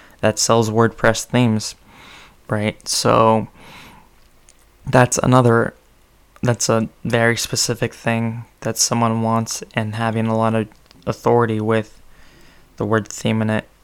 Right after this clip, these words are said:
is, um, good. And then also,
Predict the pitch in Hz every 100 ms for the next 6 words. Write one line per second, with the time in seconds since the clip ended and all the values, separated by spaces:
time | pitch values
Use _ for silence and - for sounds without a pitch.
0 | _ - 104 - 107 107 - 123 120 -
1 | - - - - - - - 127 131 127
2 | 120 127 - 123 123 123